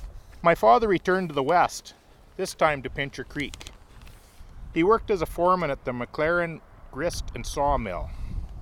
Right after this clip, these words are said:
It was located in the forestry west of Beaver Mines.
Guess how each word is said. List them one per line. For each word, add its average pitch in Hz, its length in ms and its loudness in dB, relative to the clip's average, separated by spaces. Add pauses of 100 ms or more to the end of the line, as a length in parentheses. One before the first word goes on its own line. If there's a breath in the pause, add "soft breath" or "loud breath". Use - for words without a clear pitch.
(220)
It - 60 -2
was 160 180 2
located 190 520 2
in 143 100 -6
the 127 60 -2
forestry 156 580 0
west 135 320 0
of 120 140 -4
Beaver 131 260 0
Mines. 104 600 -2